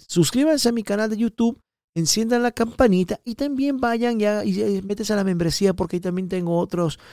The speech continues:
otros videos exclusivos para los suscriptores V I P de la membresía de mi canal de YouTube, donde explico, por ejemplo, algunos artículos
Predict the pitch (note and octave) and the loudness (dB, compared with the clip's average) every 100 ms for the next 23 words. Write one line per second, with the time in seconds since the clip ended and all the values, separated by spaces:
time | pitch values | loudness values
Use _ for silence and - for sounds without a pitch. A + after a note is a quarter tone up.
0 | - - - E3+ F3 F3 E3+ D#3 - D3+ | -20 -14 -6 -4 0 2 2 0 -2 -2
1 | D#3+ F#3+ F3 D#3 D3 - C#3+ D#3 E3 D#3+ | 2 4 4 2 0 0 0 2 2 2
2 | - D3 D3 C#3+ - D3+ - D3 D3 E3 | 2 2 2 0 -2 -6 -2 -2 0 0
3 | D3+ F3 E3 C#3 D#3+ G3 - _ _ _ | 0 2 0 0 -4 -8 -12 _ _ _
4 | _ _ _ _ D#3 D3+ D3 C#3 C3+ - | _ _ _ _ -4 -2 -2 0 -2 0
5 | E3+ D3+ D#3 D#3+ E3+ F3 F3+ F#3 G3 F#3+ | 0 0 0 0 -2 0 -2 -2 -4 -2
6 | F3+ F3 - - G3+ F#3+ G3+ - E3 E3 | -2 -2 -4 -4 -4 0 -2 -2 0 2
7 | F3 E3 F#3+ F#3 E3+ D#3+ D3 D#3 F3+ F#3+ | 0 2 2 4 4 2 2 0 0 0
8 | F#3+ D#3 - G3 D#3 D3 D3 | 0 0 -2 0 4 4 2